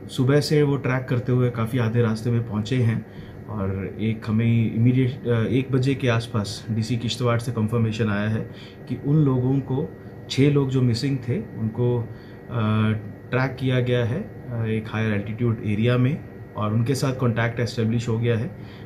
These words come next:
और मैं ये बताना चाहूँगा कि उन छः लोगों को safely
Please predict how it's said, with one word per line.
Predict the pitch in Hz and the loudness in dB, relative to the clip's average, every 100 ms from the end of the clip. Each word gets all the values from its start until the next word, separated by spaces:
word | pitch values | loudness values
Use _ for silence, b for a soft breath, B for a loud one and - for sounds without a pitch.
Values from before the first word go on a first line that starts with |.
| B 98 | B -2
और | 98 | 2
मैं | 110 | 4
ये | 110 | 4
बताना | 101 110 131 147 | 2 2 2 2
चाहूँगा | 139 131 123 147 - B B B - - | 2 2 2 0 -4 B B B -12 -4
कि | 110 | 0
उन | 117 113 - | 2 2 0
छः | - 151 | 2 4
लोगों | 165 147 139 143 | 6 4 4 2
को | 147 147 151 - - - - | 2 2 0 -8 -16 -16 -16
safely | - - 135 127 113 | -8 0 2 2 -2